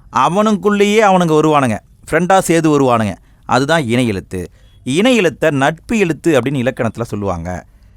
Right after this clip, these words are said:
இந்த இணை எழுத்து, அதாவது உயிர் எழுத்துலேயும் இருக்கு, மெய் எழுத்துலேயும் இருக்கு. அது எங்க இருக்குங்கிறத கொஞ்சம் பார்ப்போம். உயிர் எழுத்தை எடுத்துக்கோங்க.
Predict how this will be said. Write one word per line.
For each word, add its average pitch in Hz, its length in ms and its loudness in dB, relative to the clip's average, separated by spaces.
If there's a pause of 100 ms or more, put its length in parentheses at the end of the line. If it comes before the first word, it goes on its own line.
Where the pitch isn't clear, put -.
(540)
இந்த 196 160 0
இணை 196 260 4
எழுத்து, 185 340 2 (840)
அதாவது 175 280 2
உயிர் 196 300 2
எழுத்துலேயும் 208 440 2
இருக்கு, 160 280 0 (180)
மெய் 214 300 0
எழுத்துலேயும் 131 440 -2
இருக்கு. 95 220 -8 (300)
அது 165 180 0
எங்க 196 220 2
இருக்குங்கிறத 143 420 0
கொஞ்சம் 117 240 -2
பார்ப்போம். 117 320 0 (640)
உயிர் 233 300 0
எழுத்தை 190 280 0
எடுத்துக்கோங்க. 143 420 0